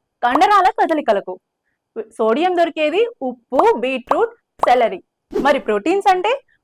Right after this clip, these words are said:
ప్రోటీన్స్ అంటే శరీర నిర్మాణానికి, కండరాల బలానికి.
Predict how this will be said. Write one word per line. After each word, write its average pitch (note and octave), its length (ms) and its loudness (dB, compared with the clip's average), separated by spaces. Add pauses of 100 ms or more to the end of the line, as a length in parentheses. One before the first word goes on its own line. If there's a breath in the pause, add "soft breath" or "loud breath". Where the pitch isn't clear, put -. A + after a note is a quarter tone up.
(160)
ప్రోటీన్స్ D#4+ 520 2
అంటే D4+ 200 0 (140)
శరీర D4+ 300 4
నిర్మాణానికి, D4 720 0 (140)
కండరాల F4 460 2
బలానికి. C4+ 460 -4